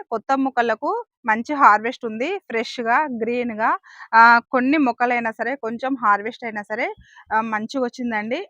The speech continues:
అది ఏమేమి ఉన్నాయో చూసి తెంపేసుకుందాం పదండి. ఈ రోజు మన గార్డెన్‌లో అయితే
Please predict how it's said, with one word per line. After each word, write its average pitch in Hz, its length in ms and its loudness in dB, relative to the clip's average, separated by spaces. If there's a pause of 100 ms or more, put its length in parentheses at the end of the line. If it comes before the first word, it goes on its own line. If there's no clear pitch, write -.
(100)
అది 214 220 0
ఏమేమి 233 280 -2
ఉన్నాయో 220 220 -6 (100)
చూసి 226 180 -8
తెంపేసుకుందాం 214 720 -10
పదండి. 160 320 -6 (1300)
ఈ 311 120 12
రోజు 339 360 12 (240)
మన 294 200 10
గార్డెన్‌లో 269 500 8
అయితే 277 320 0